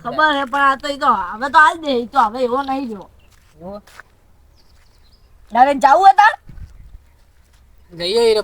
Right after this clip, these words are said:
Speaker 2: ફોન તો આવશે ને?
Speaker 1: અલ્યા, એને એનું કોઈ નક્કી ના કહેવાય. ઈ જો આવે તો આપણા, ઈ આપણા ઉ-, આપણા ઉલે વેચાય ઈ જો.
Speaker 2: પણ ફોન ઈને હવે ગ્રાહક ના હોય તો આપણે જ ફોન કરશે ને.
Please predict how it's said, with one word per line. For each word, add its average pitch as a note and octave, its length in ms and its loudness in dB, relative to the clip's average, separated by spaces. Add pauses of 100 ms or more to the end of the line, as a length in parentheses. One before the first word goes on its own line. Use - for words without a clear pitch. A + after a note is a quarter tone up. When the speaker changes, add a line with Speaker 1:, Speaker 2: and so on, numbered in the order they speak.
Speaker 2:
ફોન G3 180 -8
તો A3+ 100 0
આવશે G#3+ 220 0
ને? C#4 140 0 (800)
Speaker 1:
અલ્યા, G3 640 -10 (280)
એને C#4 260 -2
એનું D#4 200 -4
કોઈ F#4 200 4
નક્કી E4+ 280 -4
ના F4+ 220 4
કહેવાય. D#4 340 6
ઈ C#4 80 -12
જો E4 80 4
આવે D4 340 4
તો F4 60 6
આપણા, D#4 300 2 (140)
ઈ C#4+ 140 -2
આપણા C#4+ 400 4
ઉ-, D4+ 180 4
આપણા D#4+ 320 4
ઉલે F#4 160 6
વેચાય F4 360 2
ઈ D#4+ 40 -8
જો. F4 100 -2 (720)
Speaker 2:
પણ D3+ 220 -12
ફોન E3 200 -14
ઈને G3 260 -10
હવે G3+ 100 0
ગ્રાહક G3 280 -4
ના G#3+ 160 -4
હોય G#3 80 -2
તો A3 80 0
આપણે G#3+ 280 0
જ A3 40 -20
ફોન A#3 200 -8
કરશે A#3+ 300 -6
ને. A3 100 -12